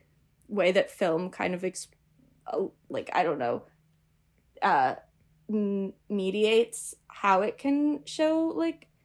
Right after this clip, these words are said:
intimacy between male friends. But I also think it is, like, such a beautiful scene.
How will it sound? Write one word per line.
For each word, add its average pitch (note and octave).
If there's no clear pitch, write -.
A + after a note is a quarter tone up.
intimacy D#4
between D#4
male D#4
friends. D4+
But B3
I G#3
also A#3
think A3+
it A3
is, G3+
like, G3+
such G3
a G3
beautiful F3+
scene. E3